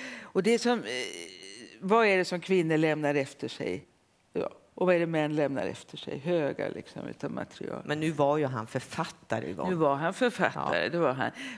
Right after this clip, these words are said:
Speaker 1: Men du ska veta en sak, att när jag besökte tant Leni i Leipzig nittonhundraåttiotre,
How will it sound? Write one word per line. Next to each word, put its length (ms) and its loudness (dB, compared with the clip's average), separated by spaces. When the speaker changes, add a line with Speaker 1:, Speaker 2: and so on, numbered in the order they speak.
Speaker 1:
Men 120 0
du 80 4
ska 200 4
veta 300 2
en 160 4
sak, 280 0
att 120 0
när 80 0
jag 80 2
besökte 480 2
tant 300 -2
Leni 440 0
i 120 0
Leipzig 600 0
nittonhundraåttiotre, 1000 -4